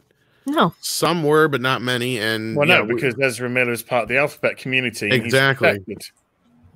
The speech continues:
Speaker 3: And you gotta, you gotta protect these, according to their
Speaker 1: 'Cause we're
Speaker 3: them,
Speaker 1: so
Speaker 3: but
Speaker 1: weak, we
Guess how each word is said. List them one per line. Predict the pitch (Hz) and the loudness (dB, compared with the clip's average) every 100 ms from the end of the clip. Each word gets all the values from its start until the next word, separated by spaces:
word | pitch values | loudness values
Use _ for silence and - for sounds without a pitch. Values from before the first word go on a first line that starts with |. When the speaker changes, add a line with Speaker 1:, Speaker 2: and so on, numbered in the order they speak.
| _ _ - | _ _ -8
Speaker 3:
And | 110 | -4
you | 117 | 0
gotta, | 127 117 120 | 0 0 -2
you | 120 | 0
gotta | 127 104 | 0 0
protect | 113 160 165 - | -2 0 0 0
these, | 117 98 87 - _ _ _ _ _ _ _ _ - | -4 -4 -10 -16 _ _ _ _ _ _ _ _ -20
according | - 151 135 117 | -2 2 2 2
to | 110 | -2
their | 120 113 107 101 _ _ _ _ _ _ _ _ _ _ _ _ _ - | 2 2 0 -8 _ _ _ _ _ _ _ _ _ _ _ _ _ -2
Speaker 1:
'Cause | 262 | 4
we're | 226 220 | 6 4
Speaker 3:
them, | |
Speaker 1:
so | 208 - 494 453 | 2 -6 -4 -2
Speaker 3:
but | |
Speaker 1:
weak, | 240 | -4
we | 226 | -4